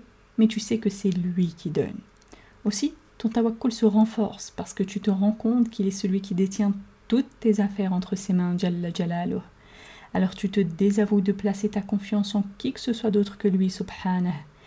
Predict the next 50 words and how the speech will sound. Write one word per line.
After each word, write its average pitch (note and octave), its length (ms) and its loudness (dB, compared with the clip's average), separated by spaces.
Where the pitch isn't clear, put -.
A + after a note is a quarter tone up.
Tu G3 100 -6
fais G3 120 0
les F3+ 80 -2
sabab G3+ 480 0
comme F#3 220 0
il F3+ 80 0
te F3+ 100 -6
l'a F3 140 -4
demandé, F3 480 2
mais G#3 100 2
tu G#3+ 120 -8
sais C4 160 -4
qu'elles A#3+ 160 4
ne A3+ 60 10
sont A3+ 220 2
que A3+ 120 2
des G#3+ 140 2
causes G3 540 4
et G#3+ 80 2
ta G#3+ 120 0
confiance A3+ 600 0
repose G3 460 4
non G3 180 6
pas G3+ 120 0
sur G#3+ 200 -8
ses G#3 140 -6
causes, D4 500 -2
mais A3+ 100 6
sur A3 240 -2
celui G3+ 380 2
qui G3+ 160 -10
crée B3 440 0
ces F#3 200 -6
causes F3+ 440 -4
et G3 40 -4
qui F#3+ 160 -2
les F3+ 180 2
facilite. - 720 -6
Tu - 120 -16
te - 80 -6
détaches F3+ 440 -2
aussi F#3 200 -2
de F3+ 100 0
toutes - 380 -4
tes A#3 120 0
compétences, G3+ 920 0
de F#3 80 2
toutes B3 340 -4
tes A#3+ 120 0
capacités, G#3 640 -2